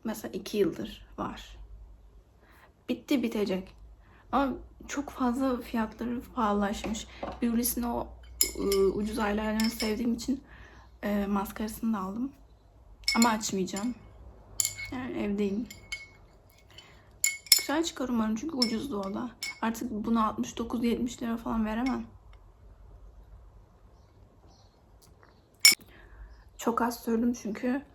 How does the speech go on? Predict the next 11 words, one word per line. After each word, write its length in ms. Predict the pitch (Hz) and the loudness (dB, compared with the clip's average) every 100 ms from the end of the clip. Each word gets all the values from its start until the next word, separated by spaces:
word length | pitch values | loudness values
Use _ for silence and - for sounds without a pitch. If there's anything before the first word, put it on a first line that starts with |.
| - - - - _ - 294 277 - 208 - | -20 -20 -20 -20 _ -16 -8 -6 -6 -10 2
maskara 720 | 226 220 226 240 - 285 285 | 6 8 8 4 0 2 2
çıkarmaktan 640 | - - 247 233 262 277 | -2 0 2 2 4 6
nefret 380 | 233 220 - 233 | 6 4 0 0
ediyorum. 520 | 214 202 214 202 226 247 - - - - - - - - - - - - - - - _ _ _ _ _ _ - - _ - _ _ - _ _ - | 2 2 0 -2 -4 -6 -12 -18 -20 -20 -20 -18 -18 -18 -20 -20 -20 -20 -20 -20 -20 _ _ _ _ _ _ -20 -20 _ -20 _ _ -20 _ _ -4
Ya, 100 | 208 | 0
makyaj 480 | 208 220 226 277 277 | 4 4 4 2 2
çıkarmaktan 540 | - 240 240 240 247 | 0 4 4 4 4
nefret 280 | 226 - 233 | 4 0 0
ediyorum 280 | 220 247 277 | 4 4 6
ama 240 | 247 220 | 6 4
maskara, 440 | 233 - 269 294 | 2 -2 0 0